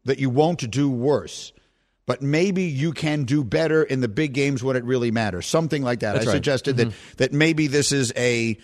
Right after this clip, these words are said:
Speaker 1: "This guy brought the horse to water but can't make it drink" kind of situation.
Speaker 2: Well, I'm, I'm fascinated by, by this decision and the Eagles' decision, not because of how well or how badly their teams were coached this year,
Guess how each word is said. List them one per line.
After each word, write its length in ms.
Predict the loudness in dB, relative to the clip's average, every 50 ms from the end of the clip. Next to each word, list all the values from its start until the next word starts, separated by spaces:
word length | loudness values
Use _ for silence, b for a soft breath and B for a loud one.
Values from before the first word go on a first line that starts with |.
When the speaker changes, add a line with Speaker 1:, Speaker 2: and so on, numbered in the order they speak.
| b b b b b b -2
Speaker 1:
"This 160 | -2 -2 0
guy 160 | 0 0 0
brought 320 | 2 4 4 4 4 2
the 80 | 0 -4
horse 240 | -2 0 0 0 0
to 120 | 0 -2 0
water 340 | 0 2 2 2 2 0
but 320 | 0 0 -2 -2 -4 -6 -4
can't 220 | -2 -2 -2 0
make 200 | 0 -2 -2 0
it 140 | -2 -4 -2
drink" 320 | -2 -2 -2 -2 -4 -6
kind 240 | -8 -6 -4 -4 -4
of 80 | -4 -6
situation. 280 | -6 -8 -4 -2 0 2
Speaker 2:
Well, 80 | 2 2 2 2 2
I'm, 60 | 0
I'm 40 | 2
fascinated 600 | 4 4 4 4 4 2 0 0 0 0 0 2
by, 420 | 4 4 4 4 4 2 0 -2 -4 -10
by 240 | -8 -2 0 2 2
this 220 | 2 2 0 0
decision 500 | -2 -2 0 0 0 0 0 0 0 0
and 180 | -2 -2 -2 -4
the 160 | -2 0 0
Eagles' 220 | 0 2 0 0 0
decision, 500 | -2 -2 -2 -2 -2 0 -2 -4 -4 -6 B B B B
not 220 | B 2 2 2 0
because 320 | 0 2 2 2 2 2
of 260 | 0 0 -2 -4 -8 -14 b b
how 160 | b 2 4
well 260 | 4 6 6 6 4
or 100 | 4 2
how 140 | 2 2 2
badly 380 | 2 4 4 2 2 2 0 -2
their 200 | 0 0 -2 -2
teams 460 | -4 -8 -10 -4 0 0 2 2 0
were 80 | -2 -2
coached 280 | 0 0 0 0 0 -4
this 160 | -6 -6 -4
year, 300 | -4 -2 -2 -2 -4